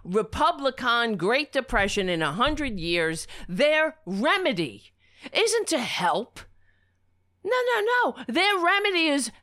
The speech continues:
they, they're, they're not asking each other. They're not sitting in this fa-,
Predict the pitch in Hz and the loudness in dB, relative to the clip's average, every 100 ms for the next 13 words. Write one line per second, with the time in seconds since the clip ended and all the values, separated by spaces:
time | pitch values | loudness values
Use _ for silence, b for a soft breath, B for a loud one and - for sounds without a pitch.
0 | _ 240 359 285 349 320 - 302 415 427 | _ 0 0 2 2 2 0 0 2 2
1 | - 311 359 392 - - 294 254 226 - | 2 2 2 0 -4 -2 0 0 -2 0
2 | 254 202 247 220 202 240 277 320 339 - | 0 0 0 2 2 2 2 0 0 -2
3 | 320 262 269 254 233 220 - - B - | -2 0 0 2 0 0 -4 -12 B -10
4 | - - 247 254 | -8 -2 0 0